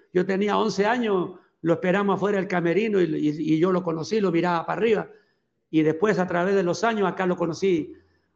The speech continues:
ya nuevamente por segunda vez y logré conversar con él. Y fue un gran goleador. ¿Y saben lo que decían en, en Guatemala? Decían,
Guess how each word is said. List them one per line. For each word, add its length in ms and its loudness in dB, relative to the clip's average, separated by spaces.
ya 440 0
nuevamente 480 2
por 120 -4
segunda 400 0
vez 200 2
y 60 4
logré 280 -2
conversar 440 -6
con 180 -2
él. 240 -4
Y 140 2
fue 160 4
un 100 4
gran 240 2
goleador. 720 0
¿Y 120 -2
saben 360 0
lo 100 0
que 120 0
decían 760 -2
en, 180 -6
en 140 -4
Guatemala? 720 0
Decían, 580 -2